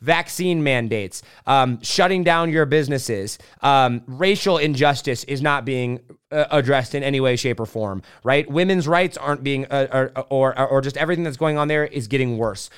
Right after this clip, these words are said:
right? You've got the government pushing critical race theory. You've got the government forcing schools and forcing,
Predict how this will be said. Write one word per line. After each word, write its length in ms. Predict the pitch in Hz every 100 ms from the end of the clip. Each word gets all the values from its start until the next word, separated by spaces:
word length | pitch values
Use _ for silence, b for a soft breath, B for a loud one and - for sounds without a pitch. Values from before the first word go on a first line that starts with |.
| B
right? 300 | 131 147 147 B B
You've 160 | 143
got 160 | 151 147
the 60 |
government 380 | 143 170 175 165
pushing 280 | 151 143 156
critical 340 | - 175 175
race 320 | 165 160 165 -
theory. 280 | 139 120
You've 140 | 117 131
got 200 | 147 139
the 60 |
government 440 | 131 151 170 170 131
forcing 540 | - 165 185 - 175
schools 560 | 156 - 180 180 160 139
and 200 | 139 131
forcing, 460 | 180 190 175 160